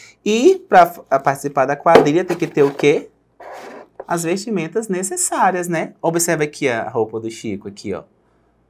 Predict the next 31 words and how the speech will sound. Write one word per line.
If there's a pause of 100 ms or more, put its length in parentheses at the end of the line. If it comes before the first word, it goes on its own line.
(460)
Tá
vendo,
ó? (1160)
Roupa, (540)
alguns
usam
roupa (240)
xadrez,
né? (200)
Alguns
usam
roupa (540)
de
uma
cor
só
e
bota
um
lenço, (240)
bota
uma
calça
xadrez. (140)
Enfim,
dependendo
do
lugar
onde
você
vive,